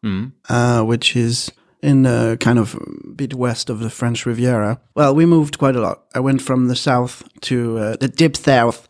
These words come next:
Speaker 1: <laughs>
Speaker 2: to, uh, Parisian region.
Speaker 1: Okay.
Speaker 2: And then we settled for the longest time in the center. The idea is, was when I was in, uh, Provence, I started to have an accent.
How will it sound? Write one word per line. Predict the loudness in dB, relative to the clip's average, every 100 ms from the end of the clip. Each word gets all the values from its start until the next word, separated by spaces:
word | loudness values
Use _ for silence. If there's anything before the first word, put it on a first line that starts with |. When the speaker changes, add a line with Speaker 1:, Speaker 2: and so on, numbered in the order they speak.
| -12
Speaker 1:
<laughs> | -10 -8 -2
Speaker 2:
to, | 2 4 4
uh, | 2 0 -2 -4 -6 -6 -10 -12 -16 -16 -20 -14 -2
Parisian | 4 6 4 2 0 0
region. | 2 0 0 -2 -4 -6 _ -16 -12
Speaker 1:
Okay. | -10 -8 -10 -12 _ -6
Speaker 2:
And | -2 0 0 0 0 0 0 2
then | 4 4
we | 2
settled | 2 0 0 0 -2
for | -4 -2
the | 2
longest | 2 2 0 0
time | 0 2 2
in | 2
the | 0
center. | 2 2 2 -2 -4 -2
The | 2
idea | 4 4 2 2
is, | 2 -2 -4 -18 -8
was | 0 2 2 0
when | 2 2
I |
was | 4 2 2
in, | 2 2
uh, | -2
Provence, | -4 0 0 2 0 -2 -6 -10 -20 _
I | -2 0
started | 2 2 2 -2
to | 0
have | 2 2 0 -2 -4
an | 0
accent. | 0 -2 -8 -8 -10